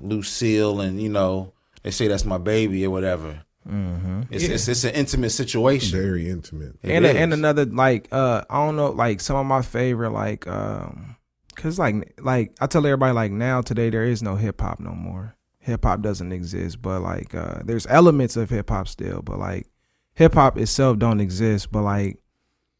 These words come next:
Speaker 2: when you, like, listen to music now, some of the best songs not even come from, like, a Young Thug is sampled, because them sounds, we can't create 'em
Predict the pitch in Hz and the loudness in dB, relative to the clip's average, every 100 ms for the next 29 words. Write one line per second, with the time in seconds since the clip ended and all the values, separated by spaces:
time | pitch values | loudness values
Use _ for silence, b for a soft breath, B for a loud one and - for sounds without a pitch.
0 | _ _ _ _ 123 135 135 156 151 127 | _ _ _ _ -2 0 2 4 4 2
1 | 127 131 139 131 135 123 120 127 135 127 | 2 -2 -2 -2 -2 -2 0 2 2 0
2 | 135 131 117 131 123 131 127 117 127 127 | 0 0 2 2 2 0 0 0 0 0
3 | 123 127 127 120 120 113 110 110 113 113 | 0 -2 -4 -4 -4 -4 -2 -2 -2 -2
4 | 101 117 110 - 98 - 110 123 127 - | -4 -4 -4 -4 -6 -4 -2 -2 -2 -4
5 | - _ 117 - 113 120 113 - 127 143 | -6 _ -6 0 0 2 0 0 2 4
6 | 120 107 123 147 127 110 113 110 123 110 | 2 2 -2 0 -2 -2 -2 2 2 2
7 | 101 98 | 0 -6